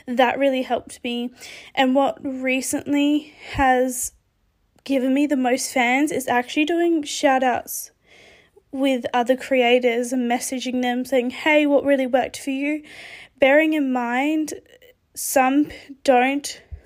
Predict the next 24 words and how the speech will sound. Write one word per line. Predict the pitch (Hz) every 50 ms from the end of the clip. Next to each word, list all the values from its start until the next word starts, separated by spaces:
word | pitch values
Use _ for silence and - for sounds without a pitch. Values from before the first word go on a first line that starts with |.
| - -
want | - 262 254 233
to | 240
talk | 240 - - 262 - -
to | - - 277
you, | 285 302 320 - -
and | 247 247
I've | 240 233 233 - -
actually | 262 240 233 - - - - 277 269
been | 262 262 254 240
blocked | 226 240 233 240 294 330 - - - -
before | 302 285 - - 302 302 349 392
for | 381 - -
asking | - - 220 226 247 - - - 240 247 240
for | - - 254 247
advice. | 233 233 233 220 233 277 392 480 - - - - - - _ - - - - - - - - - _ _ _ _ _
So | - - 277
just | 240 247 262 262
putting | - - 277 262 254
out | 247 240 226
there | 247 247 233 240 233
just | 226 - 254 247 - - - - - _ _ _ _ _ _ _
so | - - - - 269
you | 240 240 233 233 240 233 233 233 233 226 - - -
know | 262 254 254 247 240 240 226 226 220 233 254 277 302